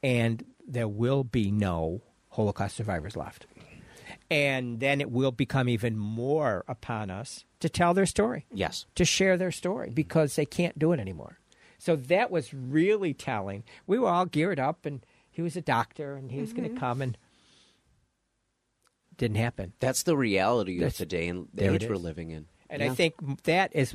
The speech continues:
Speaker 1: so God bless him, his story affected us just as
Speaker 3: Mm-hmm.
Speaker 1: much, because kids, the guy who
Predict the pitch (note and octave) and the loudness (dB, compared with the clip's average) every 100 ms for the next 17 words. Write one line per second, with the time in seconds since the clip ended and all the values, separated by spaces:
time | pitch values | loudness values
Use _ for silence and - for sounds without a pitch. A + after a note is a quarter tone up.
0 | C#3+ - C#3 D3+ D#3 D3+ D3+ - F3 F3+ | -8 -4 -2 0 0 0 -2 0 0 0
1 | C#3 - - - E3 G3 G3 - - B2+ | -4 -12 -12 -2 0 0 -2 -4 0 2
2 | A2+ G#2+ C#3 _ - B2 - C3+ - C#3+ | 4 2 0 _ -2 -2 0 -2 -2 -4
3 | B2+ - B2 - A#2+ A#3+ D#3 A3 - - | -4 -8 -10 -10 -14 -10 -10 -10 -14 -20
4 | - C#3 D3 B2+ - - - - D#3+ C#3+ | -8 -2 0 0 -4 -18 -20 -2 0 0
5 | - - - - D3 C#3+ C3+ - C#3+ B2+ | -2 -16 -10 -2 0 0 -2 -2 -2 -2